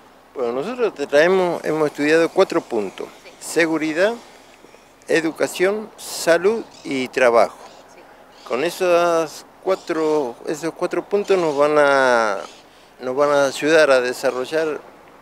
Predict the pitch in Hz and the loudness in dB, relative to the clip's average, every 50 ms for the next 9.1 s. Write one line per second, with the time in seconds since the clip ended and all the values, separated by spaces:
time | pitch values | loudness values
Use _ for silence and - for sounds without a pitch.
0 | - - - - - - - - - 113 110 107 113 120 120 - - 143 151 160 | -20 -20 -20 -20 -20 -20 -20 -20 -14 -10 -6 -2 -2 -2 -2 -2 -2 -2 -2 0
1 | 170 185 190 196 202 202 214 220 - - - - - - - - - _ _ - | 2 0 0 0 -2 -4 -6 -10 -14 -20 -20 -20 -20 -20 -20 -20 -20 _ _ 0
2 | - 110 101 101 98 95 95 - - - - - - - - _ _ _ _ _ | 0 2 2 2 0 -2 -2 -4 -8 -12 -20 -20 -20 -20 -20 _ _ _ _ _
3 | _ _ _ _ _ - - - 104 101 95 92 87 101 113 107 - 120 113 107 | _ _ _ _ _ -16 -10 -6 -4 -2 -2 -4 -4 -8 -8 -6 -2 -2 -2 -2
4 | - - 113 113 107 - 107 98 90 76 101 101 95 95 95 92 80 - 92 - | -2 -4 -4 -4 -2 -2 0 0 0 -2 -4 -6 -6 -8 -8 -8 -8 -10 -8 -4
5 | - 135 139 139 - 147 139 139 - - - - 107 95 90 - 101 95 92 92 | -2 -2 -2 -2 -4 -6 -8 -8 -8 -6 -4 -6 -6 -6 -6 -6 -4 -2 -2 -2
6 | 92 92 98 95 95 95 95 98 98 98 92 - 113 104 95 98 - - 101 98 | -2 -4 -4 -6 -4 -2 -2 -2 -2 -2 -4 -4 -6 -8 -8 -8 -4 -4 -4 -4
7 | - - 139 147 147 151 151 147 - - - - _ - - 95 95 - 110 104 | -4 -2 0 0 0 -2 -4 -8 -14 -18 -20 -20 _ -6 -6 -6 -4 -4 -4 -4
8 | 95 - 101 104 113 120 120 117 110 107 - - - 135 139 127 - - 135 135 | -2 0 0 2 4 4 2 2 0 -2 -2 -2 -4 -4 -4 -4 -6 -6 -6 -6
9 | 127 | -6